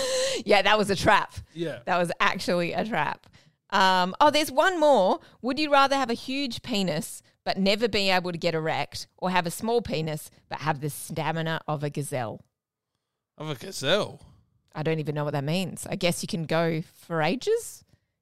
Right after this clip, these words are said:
Speaker 1: You're small, you're light, but you're able
Speaker 2: Oh, well,
Speaker 1: to
Speaker 2: I mean, a, what, a big dick that doesn't work,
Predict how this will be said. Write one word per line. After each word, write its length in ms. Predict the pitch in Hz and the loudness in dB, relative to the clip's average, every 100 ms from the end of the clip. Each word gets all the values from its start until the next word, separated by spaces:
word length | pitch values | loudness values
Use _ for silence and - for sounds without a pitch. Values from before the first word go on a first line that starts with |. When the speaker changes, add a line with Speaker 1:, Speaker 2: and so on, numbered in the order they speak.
| _ | _
Speaker 1:
You're 140 | 180 | -4
small, 420 | 180 - 185 220 269 | -2 0 0 0 2
you're 140 | 180 | 0
light, 420 | 160 165 226 - - | 0 0 -2 -4 -10
but 160 | 208 | -8
you're 760 | 180 170 170 175 170 165 165 165 _ _ _ _ _ _ _ _ | -4 -2 -2 -4 -6 -8 -8 -10 _ _ _ _ _ _ _ _
able 240 | 180 202 185 | -2 0 0
Speaker 2:
Oh, 40 | |
well, 140 | 180 147 175 143 | 2 2 0 -2
Speaker 1:
to 60 | |
Speaker 2:
I 60 | 175 | -2
mean, 340 | 160 139 120 107 101 - _ _ _ _ _ _ _ _ _ _ _ _ _ _ _ _ _ _ _ _ _ _ _ _ _ _ - - | 0 -2 -4 -12 -20 -20 _ _ _ _ _ _ _ _ _ _ _ _ _ _ _ _ _ _ _ _ _ _ _ _ _ _ -18 -14
a, 100 | - | -10
what, 380 | 156 185 175 139 | -10 -4 0 0
a 40 | 123 | 0
big 280 | 165 170 | 2 2
dick 200 | 147 156 | 2 0
that 160 | - 131 | 0 -2
doesn't 300 | 143 143 131 | 2 0 -2
work, 240 | 113 107 | -8 -10